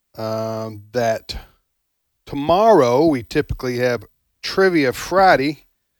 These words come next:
also known as Learning University, but, uh, our offices and studios will be closed tomorrow. Therefore, uh, we are going to air some Easter specials during that hour and a half time slot,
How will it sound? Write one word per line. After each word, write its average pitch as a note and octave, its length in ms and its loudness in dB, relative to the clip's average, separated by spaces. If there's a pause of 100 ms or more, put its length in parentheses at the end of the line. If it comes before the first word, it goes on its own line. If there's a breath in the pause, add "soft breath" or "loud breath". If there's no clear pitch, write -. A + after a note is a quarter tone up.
(600)
also A2+ 320 -10
known A#2 240 -10
as G#2+ 160 -8
Learning C3+ 480 -2
University, C#3 720 -4
but, A2+ 400 -6 (180)
uh, G#2+ 280 -6
our A#2+ 240 -6
offices D#3 540 -2
and B2 100 -10
studios C#3 680 -4
will A#2+ 140 -6
be G#2 200 -10
closed F3 760 -2 (880)
tomorrow. C#3 520 0
Therefore, A#2+ 920 -4 (800)
uh, G#2 360 -8
we A#2+ 140 -6
are B2 80 -4
going A#2 240 -8
to G#2 100 -14
air A2+ 200 -8
some G#2+ 200 -14
Easter D#3 300 -8
specials G2 720 -10 (220)
during A2 260 -10
that G#2 160 -14
hour A2+ 220 -4
and A2+ 100 -8
a G#2 40 -12
half A2+ 280 -10
time A#2+ 320 -6
slot, C3 540 -2